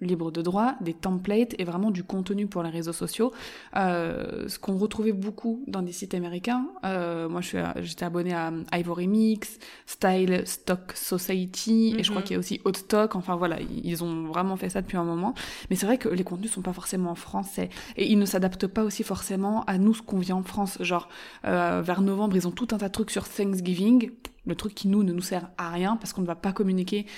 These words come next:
Speaker 1: sur, euh, Thanksgiving. Donc, euh, franchement, je mettrai le lien de Prêt-à-Poster, euh, dans les notes parce que pour moi, être abonné à un, un membership comme ça, c'est indispensable.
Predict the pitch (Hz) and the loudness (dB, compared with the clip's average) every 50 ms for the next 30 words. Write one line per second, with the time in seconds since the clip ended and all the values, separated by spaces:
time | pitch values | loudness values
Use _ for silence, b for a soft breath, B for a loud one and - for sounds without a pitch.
0 | B B B B - - - 202 196 190 - - 180 175 - 202 190 190 180 190 | B B B B -6 -2 0 2 2 2 0 0 -2 -2 -2 -2 -2 -2 0 0
1 | 180 175 202 233 240 220 180 170 170 165 - 190 180 175 170 170 170 165 165 170 | 0 4 6 6 6 6 6 2 -4 -2 0 2 2 2 2 0 0 -2 -2 -4
2 | - - - - 202 196 - 208 208 226 233 226 - 185 185 185 170 180 185 190 | -4 -4 -2 -2 0 2 2 4 6 4 4 4 2 0 0 2 2 2 2 2
3 | 190 190 190 - 226 220 208 196 190 185 196 202 202 196 185 190 185 190 185 180 | 2 0 0 0 0 2 4 4 4 2 2 2 0 0 0 0 0 0 0 0
4 | 190 185 185 - 202 208 202 - 180 175 165 165 165 165 170 170 170 180 185 185 | 0 -2 0 2 4 4 4 4 4 2 2 0 0 -2 -2 0 2 4 4 4
5 | 180 180 185 220 - - B B B B B B B B - 185 180 185 - - | 6 4 4 2 2 -2 B B B B B B B B 0 0 0 0 -2 0
6 | - 202 190 185 185 185 185 - - - - 226 233 226 226 233 233 240 - - | 2 4 4 6 4 2 0 -4 -6 -2 2 4 6 8 8 8 6 6 2 -2
7 | - 202 - 202 196 185 196 208 208 208 196 185 185 185 180 185 185 185 190 185 | -4 -2 0 0 2 2 2 2 4 4 2 4 4 4 2 4 4 2 4 2
8 | 190 190 185 - 202 185 - 208 185 185 208 208 - 214 - 220 208 196 196 190 | 2 0 -2 -2 -2 0 0 0 0 0 -2 -2 -2 0 2 2 2 2 2 0
9 | - 190 180 - 165 160 160 | 0 0 0 0 -2 -4 -4